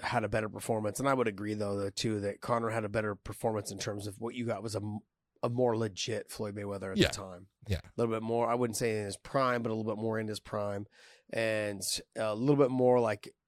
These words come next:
Speaker 1: he felt like he, like, I think he took it serious.
Speaker 2: Well, I think he took
Speaker 1: Whereas
Speaker 2: it
Speaker 1: this
Speaker 2: was a true
Speaker 1: situation,
Speaker 2: boxing
Speaker 1: yeah.
Speaker 2: match because it, it was going on his record.
Speaker 1: Yeah. This one, um, I think he was just concerned in overall of, like, "Hey, as long as I don't take a hard, clean shot and get shot to my butt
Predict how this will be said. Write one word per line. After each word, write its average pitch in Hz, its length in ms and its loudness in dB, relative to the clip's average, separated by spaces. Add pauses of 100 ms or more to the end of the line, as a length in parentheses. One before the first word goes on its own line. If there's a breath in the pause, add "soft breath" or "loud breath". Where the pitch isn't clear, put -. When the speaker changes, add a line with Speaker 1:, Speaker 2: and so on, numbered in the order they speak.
Speaker 1:
he 147 320 -4
felt 127 340 -2
like 131 140 -2
he, 117 240 -4
like, 113 120 -2
I 107 100 0
think 101 240 -6
he 98 80 -10
took 95 180 -10
it 92 80 -14
serious. - 480 -10 (220)
Speaker 2:
Well, 139 160 10
I - 20 12
think 131 140 8
he 123 60 10
took 127 180 10
Speaker 1:
Whereas 113 200 6
Speaker 2:
it - 40 6
Speaker 1:
this 147 120 10
Speaker 2:
was 131 140 10
a 120 60 8
true 151 240 10
Speaker 1:
situation, 113 60 8 (180)
Speaker 2:
boxing 131 160 4
Speaker 1:
yeah. 101 80 4
Speaker 2:
match 110 320 8
because 110 260 6
it, 104 100 6 (200)
it 104 60 0
was 104 120 10
going 117 260 12
on 101 100 12
his 87 120 8
record. 92 320 8 (720)
Speaker 1:
Yeah. 101 320 -2 (200)
This 151 340 6
one, 185 320 6 (100)
um, 131 420 4 (460)
I 143 60 -6
think 170 160 0
he 185 80 -2
was 165 140 4
just 156 160 2
concerned 151 440 6
in 135 160 4
overall 135 520 8
of, 113 80 4
like, 110 160 2
"Hey, 110 260 0 (380 soft breath)
as 101 140 -2
long 180 180 10
as 202 60 8
I 196 60 10
don't 180 160 8
take 160 160 6
a 120 60 4
hard, 131 360 6
clean 120 260 0
shot 117 320 2
and 110 100 -4
get 107 120 -4
shot 113 240 0
to 120 60 -4
my 107 160 0
butt 110 300 4